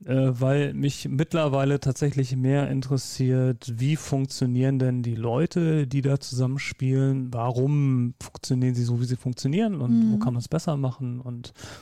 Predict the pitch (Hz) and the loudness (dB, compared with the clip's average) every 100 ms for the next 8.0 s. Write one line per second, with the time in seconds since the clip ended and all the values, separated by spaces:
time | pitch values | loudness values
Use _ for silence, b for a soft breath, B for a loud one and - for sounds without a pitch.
0 | B _ - - 131 127 131 120 123 - | B _ -12 -4 -4 -2 -2 -2 -4 -2
1 | 135 127 123 120 135 135 135 123 123 120 | -2 2 2 0 0 0 0 0 0 0
2 | 127 - 131 127 135 127 123 110 - 170 | -2 0 -2 0 0 -2 -2 -6 -2 0
3 | 190 208 - 123 117 139 160 151 156 160 | 0 0 -2 -4 -2 -2 -2 -2 0 -2
4 | - B B B B B - 131 - 135 | -6 B B B B B -6 -4 0 0
5 | 135 - 135 143 170 151 151 156 151 139 | 0 -2 -6 -6 -2 0 0 -2 -2 0
6 | 143 - B B B B B B - 123 | -2 -4 B B B B B B -20 -8
7 | 120 - 123 135 135 127 131 120 - | -6 -2 0 2 2 0 -2 -6 -8